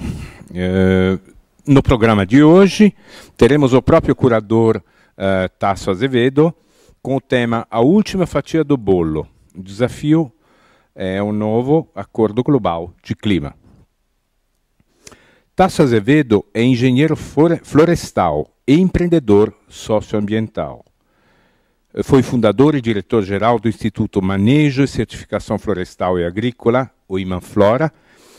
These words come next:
além de diretor do Programa Nacional de Florestas do Ministério do Meio Ambiente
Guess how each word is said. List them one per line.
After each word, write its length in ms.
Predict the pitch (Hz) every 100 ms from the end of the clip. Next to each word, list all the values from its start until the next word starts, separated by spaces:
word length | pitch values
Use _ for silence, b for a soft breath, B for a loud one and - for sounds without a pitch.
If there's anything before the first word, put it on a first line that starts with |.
| b
além 320 | - 131 131 147
de 140 | 131
diretor 480 | 120 117 113 131 113
do 100 | 110
Programa 420 | - 101 110 123
Nacional 800 | 127 151 - 110 95 95 101 98
de 160 | 95
Florestas 840 | 113 139 131 110 90 - 101 92 -
do 160 | 101
Ministério 460 | 110 110 - 123 113
do 100 | 107
Meio 240 | 101 131
Ambiente 680 | 123 92 87 85 85 -